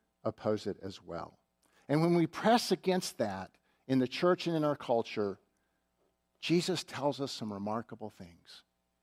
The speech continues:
He tells us that we are witnessing to him and we're helping shalom to emerge. Jesus said in John seventeen twenty-three, "I in them and you, God,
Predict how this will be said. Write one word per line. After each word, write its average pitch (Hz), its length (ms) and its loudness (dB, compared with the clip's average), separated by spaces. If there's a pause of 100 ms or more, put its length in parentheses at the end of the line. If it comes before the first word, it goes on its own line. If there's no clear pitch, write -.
(1040)
He 139 140 -2
tells 151 340 0
us 165 160 2
that 113 260 0
we 110 200 -2
are 95 120 -6
witnessing 127 580 -6
to 123 120 -8
him 98 380 -12
and 101 120 -14
we're 92 100 -16
helping 110 500 -8 (260)
shalom 117 520 -8
to 135 160 -14
emerge. 135 360 -14 (1700)
Jesus 135 340 0
said 127 280 4
in 123 100 0
John 113 260 -2
seventeen 120 480 -2
twenty-three, 95 720 -6 (1400)
"I 127 180 4
in 147 140 4
them 135 400 4
and 110 200 0
you, 120 280 2
God, 98 400 -6